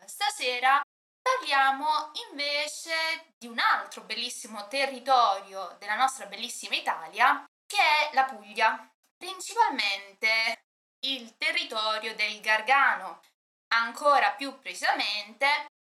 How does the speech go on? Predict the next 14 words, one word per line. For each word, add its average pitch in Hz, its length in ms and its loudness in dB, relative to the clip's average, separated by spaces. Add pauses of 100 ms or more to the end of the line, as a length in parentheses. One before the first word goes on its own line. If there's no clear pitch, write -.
(160)
il 302 140 -14
territorio 262 1040 0
che 269 560 2 (100)
come 294 680 0
antico 220 920 -6
termine, 226 960 -2
come 196 160 -8
antica 190 460 -6
regione, 226 840 -2 (380)
veniva 294 480 2
chiamata 220 1000 2 (240)
Daunia. 214 800 2 (180)
Per 294 220 -8
chi 269 420 -8